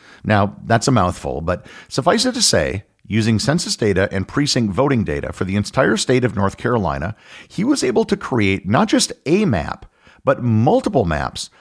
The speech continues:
that all appeared to have compact legislative zones. None of the districts looked like a gerrymander. However,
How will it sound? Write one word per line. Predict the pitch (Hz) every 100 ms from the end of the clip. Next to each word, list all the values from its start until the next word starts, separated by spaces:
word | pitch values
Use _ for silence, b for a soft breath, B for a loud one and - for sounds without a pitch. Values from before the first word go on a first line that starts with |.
| b
that | 58
all | - 110 135
appeared | - - 98 104
to | 151
have | 110 85 85 95 _ _
compact | - 110 127 - 107 110
legislative | 85 78 87 - 67 90
zones. | 120 - 90 - - - _ _ _ _ _ _
None | - 147 240
of | 339
the | 262
districts | 156 120 - 113 - -
looked | 87 165 160 - 110
like | 123
a |
gerrymander. | 117 185 208 90 67 55 50 - _ _ _
However, | - 131 170 269 - -